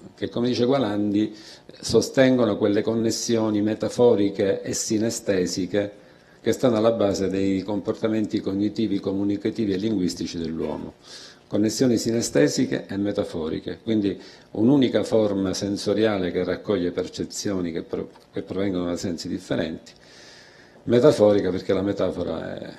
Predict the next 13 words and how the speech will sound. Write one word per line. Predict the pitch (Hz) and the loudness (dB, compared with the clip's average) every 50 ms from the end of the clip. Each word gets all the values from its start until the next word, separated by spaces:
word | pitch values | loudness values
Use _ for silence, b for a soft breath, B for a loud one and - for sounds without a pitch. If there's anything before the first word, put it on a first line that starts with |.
| - - - | -18 -16 -10
le | 107 104 101 | -6 -2 2
griglie | 101 113 110 107 101 95 | 4 4 6 6 4 2
attraverso | 90 - - 101 95 107 104 - 98 92 | 0 -2 -4 -2 -2 -2 -2 -2 -4 -4
cui | 95 104 104 | -2 -2 -2
noi | 98 98 92 | -2 -2 -2
leggiamo | 90 90 85 98 95 90 87 | -4 -4 -2 -2 -4 -2 -4
la | 87 87 | -4 -4
realtà, | 87 85 87 87 - - 95 90 87 90 - - 87 82 82 82 87 | -4 -4 -6 -6 -6 -6 -6 -6 -6 -8 -10 -12 -12 -12 -12 -12 -14
eh, | 78 | -12
sono | - 90 87 82 | -10 -8 -8 -6
griglie, | 85 92 90 85 80 82 82 82 85 - | -4 -4 -4 -4 -4 -4 -6 -6 -6 -8
eh, | - 90 87 85 85 85 85 85 - | -10 -12 -12 -12 -12 -12 -12 -12 -10
metaforiche, | 92 90 90 - 87 - - - 82 78 78 80 78 - 98 98 | -10 -10 -8 -8 -8 -8 -8 -8 -8 -8 -8 -8 -8 -10 -12 -12